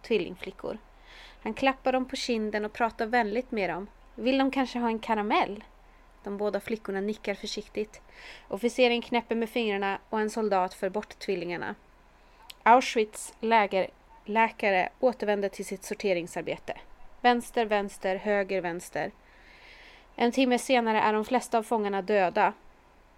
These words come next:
De få som skickades åt höger får lov att leva ytterligare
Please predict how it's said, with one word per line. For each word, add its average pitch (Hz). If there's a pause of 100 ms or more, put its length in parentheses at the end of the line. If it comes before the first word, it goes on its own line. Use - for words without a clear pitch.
(540)
De 220
få 254
som 247
skickades 233
åt 214
höger 208
får 220
lov 214
att 208
leva 196
ytterligare 226